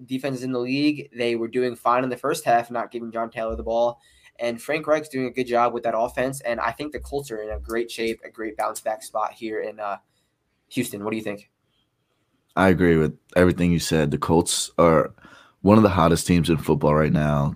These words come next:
Speaker 2: They're finding their identity. They're clicking. And, I mean, plus they're playing the Texans, who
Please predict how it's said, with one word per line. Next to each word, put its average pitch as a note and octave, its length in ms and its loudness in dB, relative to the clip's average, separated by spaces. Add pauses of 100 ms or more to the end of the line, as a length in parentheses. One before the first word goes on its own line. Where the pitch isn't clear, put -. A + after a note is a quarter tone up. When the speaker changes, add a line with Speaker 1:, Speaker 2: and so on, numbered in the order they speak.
(120)
Speaker 2:
They're D#2 400 4 (380)
finding E2+ 400 4
their E2+ 140 6
identity. D#2+ 540 4
They're E2+ 140 2
clicking. D#2+ 640 0 (680)
And, D#2 500 2
I D#2+ 80 -2
mean, D#2+ 360 -2 (200)
plus E2+ 280 0
they're D#2+ 120 2
playing D2+ 260 -2
the C#2 80 -2
Texans, - 520 -4
who - 360 -4